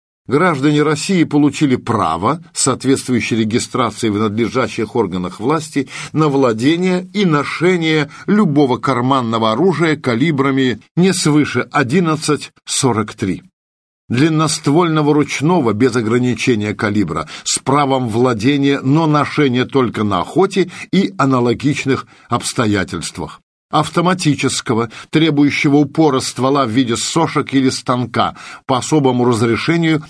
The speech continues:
и с оговоренными ограничениями, например, для охраны и самообороны уединённо расположенных сельских поместий и хуторов. Артиллерийского любых калибров в коллекционных целях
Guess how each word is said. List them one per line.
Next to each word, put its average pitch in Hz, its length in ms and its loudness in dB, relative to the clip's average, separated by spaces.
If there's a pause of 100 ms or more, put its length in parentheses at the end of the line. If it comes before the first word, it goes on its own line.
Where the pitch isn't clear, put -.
(140)
и 147 80 2
с - 120 0
оговоренными 135 800 2
ограничениями, 107 1200 -2 (240)
например, 131 460 0
для 127 160 0
охраны 123 400 -2
и 120 60 2
самообороны 113 840 0 (200)
уединённо 135 680 2
расположенных 127 720 0
сельских 117 580 -2
поместий 117 680 -2 (160)
и 127 100 2
хуторов. 95 640 -4 (360)
Артиллерийского 175 1400 0
любых 170 680 2
калибров 151 680 0 (180)
в - 120 -14
коллекционных 127 840 0
целях 180 500 0